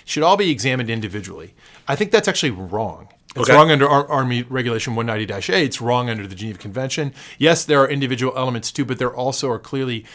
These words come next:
Speaker 1: and, and everyone who works in this area, I think, recognizes there are collective elements as well. Uh, and unless,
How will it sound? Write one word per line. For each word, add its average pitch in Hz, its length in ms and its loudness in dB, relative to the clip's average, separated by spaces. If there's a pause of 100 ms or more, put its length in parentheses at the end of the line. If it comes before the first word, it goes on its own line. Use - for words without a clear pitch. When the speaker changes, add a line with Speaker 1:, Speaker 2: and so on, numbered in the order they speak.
(140)
Speaker 1:
and, 123 260 -4
and 123 300 -8
everyone 143 240 -4
who 113 80 -6
works 127 380 -4
in 143 40 -4
this 131 140 -6
area, 135 160 0
I 113 80 -10
think, - 320 -10
recognizes 101 500 -10
there 131 140 2
are 131 80 2
collective 127 480 -4
elements 113 340 -4
as 98 160 -12
well. 147 460 2 (360)
Uh, 123 280 0
and 135 100 -6
unless, 123 480 0